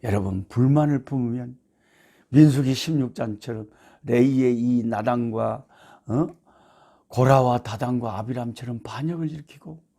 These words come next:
아주 무서운 최후를 맞이합니다. 비참한 인생이 됩니다. 산 땅이 갈라져서 그들을 그대로 집어 삼켜버리고 그 후손들까지 다 망하게 됩니다.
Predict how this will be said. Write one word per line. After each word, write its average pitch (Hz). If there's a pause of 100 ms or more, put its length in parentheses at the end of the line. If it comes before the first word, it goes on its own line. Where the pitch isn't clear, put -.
(1400)
아주 -
무서운 151
최후를 165
맞이합니다. 107 (200)
비참한 240
인생이 175
됩니다. - (720)
산 -
땅이 427
갈라져서 135 (320)
그들을 120
그대로 110
집어 98
삼켜버리고 - (720)
그 107
후손들까지 107
다 - (800)
망하게 -
됩니다. -